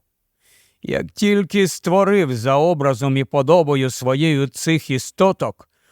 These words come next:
одразу ж пошкодував. Вони назвали своє крихке тіло ідеальним, а сіру речовину, яка все контролює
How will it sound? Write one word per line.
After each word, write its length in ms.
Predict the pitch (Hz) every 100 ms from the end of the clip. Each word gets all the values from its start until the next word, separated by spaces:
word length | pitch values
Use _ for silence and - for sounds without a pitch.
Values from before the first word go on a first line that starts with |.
| _
одразу 580 | 190 202 202 196 135 143
ж 120 | - -
пошкодував. 840 | 131 - 147 131 131 127 107 85 _ _ _ _ _ _ _
Вони 500 | - 113 127 156 214
назвали 680 | 185 170 123 131 185 185 170
своє 640 | - 147 165 165 175 165 - _ _ _
крихке 580 | - 160 165 - 185 170
тіло 520 | - 180 190 185 170 -
ідеальним, 840 | 180 143 147 165 175 127 107 104 - _ _
а 180 | - 123
сіру 480 | 117 143 160 165 147
речовину, 840 | 135 127 147 131 135 143 170 120
яка 360 | 113 120 160 156
все 340 | 123 - 175
контролює 800 | - 156 139 147 151 190 135